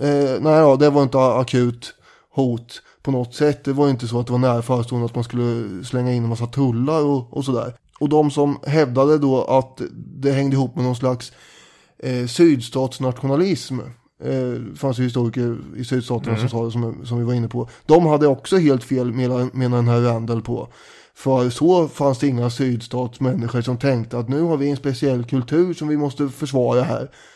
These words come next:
Speaker 1: eh, på något sätt, menar Randall på då, ja. Nej, eh, istället är svaret, eh, på, eh, att kriget utbryter helt enkelt, eh,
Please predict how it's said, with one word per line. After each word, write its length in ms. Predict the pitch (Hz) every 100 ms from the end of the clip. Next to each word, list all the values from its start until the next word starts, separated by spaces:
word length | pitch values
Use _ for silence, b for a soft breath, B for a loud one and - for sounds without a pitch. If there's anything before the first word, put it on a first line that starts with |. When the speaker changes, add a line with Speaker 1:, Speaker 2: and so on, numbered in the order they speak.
| b b
Speaker 1:
eh, 160 | 131 -
på 140 | -
något 100 | 123
sätt, 240 | 117 - -
menar 340 | 139 127 123
Randall 420 | 123 123 120 127
på 200 | 120 117
då, 160 | 113 -
ja. 160 | - b b b b
Nej, 320 | 131 147 160 b b b
eh, 300 | - 135 135
istället 460 | 156 - 170 180 185
är 60 | 156
svaret, 720 | - 147 131 143 147 - -
eh, 220 | 139 131
på, 520 | - 143 135 127 117 -
eh, 260 | 123 -
att 120 | 135 -
kriget 360 | 135 123 123
utbryter 480 | 131 120 120 113 127
helt 220 | 127 117
enkelt, 480 | 123 117 120 113
eh, 60 | -